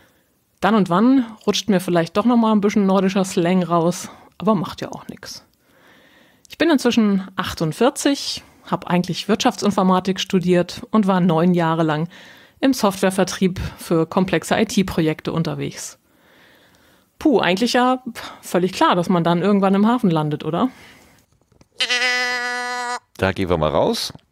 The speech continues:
Speaker 2: Diese rhetorische Frage oder diese Frage erklärt sie dann im weiteren Verlauf und den dürft ihr euch gerne selbst anhören. Das ist die Maike im Hafen.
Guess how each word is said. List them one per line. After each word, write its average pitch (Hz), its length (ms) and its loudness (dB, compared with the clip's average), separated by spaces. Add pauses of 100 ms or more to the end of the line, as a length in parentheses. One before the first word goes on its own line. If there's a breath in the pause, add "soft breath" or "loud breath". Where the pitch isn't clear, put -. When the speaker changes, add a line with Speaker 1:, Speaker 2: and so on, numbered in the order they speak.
(200)
Speaker 2:
Diese 139 260 0
rhetorische 127 420 0
Frage 104 600 0 (100)
oder 80 280 -4 (200)
diese 98 220 0
Frage 113 520 -2
erklärt 101 340 0
sie 101 100 -2
dann 85 240 2 (360 loud breath)
im 131 180 2
weiteren 101 300 2
Verlauf 82 480 0
und - 180 -10
den 80 100 -4
dürft 82 240 -4
ihr - 100 -6
euch 78 180 -4
gerne 85 440 0 (420 loud breath)
selbst 82 420 -2
anhören. - 300 -6
Das 135 160 0
ist - 160 -2
die 180 60 -2
Maike 165 300 2
im 131 160 2
Hafen. 196 500 0